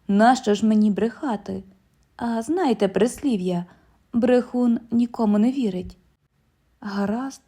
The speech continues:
гаразд, Лізо, не кип'ятись". "Я кип'ячусь? Ось тільки ще слово скажи, в око отримаєш". "Ходімо, містере Блейстон", звернулась вона до Джима, який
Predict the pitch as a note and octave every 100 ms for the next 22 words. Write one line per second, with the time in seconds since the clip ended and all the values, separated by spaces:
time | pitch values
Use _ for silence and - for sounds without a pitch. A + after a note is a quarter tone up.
0 | D#4+ G#3+ C#4+ D#4+ C#4+ C#4 B3+ B3 - B3
1 | B3+ B3+ A3+ A3+ A3 F#3+ F#3 - _ _
2 | _ _ - F#3+ F3+ F#3 - - G3 F3+
3 | F3 F3 F#3+ A#3+ D4+ - _ _ - G#3+
4 | G#3 - A#3 G#3+ G3+ G#3+ G#3 G#3 - -
5 | A#3 G3 F#3 A3 G3+ F#3 F#3 F#3+ F#3 A#3+
6 | B3+ F#3 G#3+ G#3 F3 F#3+ F#3 A3+ F3+ F3
7 | - - _ _ _ _ - C#4 A3 A#3+
8 | A3+ A3+ A3+ A3 A#3 A3 G3 G#3+ G#3+ G3+
9 | - A3+ G3+ G3+ - _ A3 F#3+ G#3 G3+
10 | G3 G3 G#3 G3 F#3 F#3+ F3+ A#3+ C#4 G3+
11 | F3+ - _ _ - G#3 G#3+ G#3 G3+ G3+
12 | G3